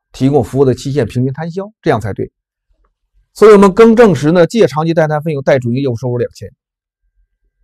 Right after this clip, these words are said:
因为本来呢应该是借银行存款，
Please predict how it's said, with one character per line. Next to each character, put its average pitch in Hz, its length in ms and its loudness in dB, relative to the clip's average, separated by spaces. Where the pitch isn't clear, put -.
因 196 120 4
为 208 60 6
本 139 300 2
来 113 220 0
呢 190 160 2
应 165 220 0
该 147 160 2
是 135 260 -6
借 151 240 0
银 131 180 -2
行 135 160 -6
存 135 180 -8
款， 127 160 -10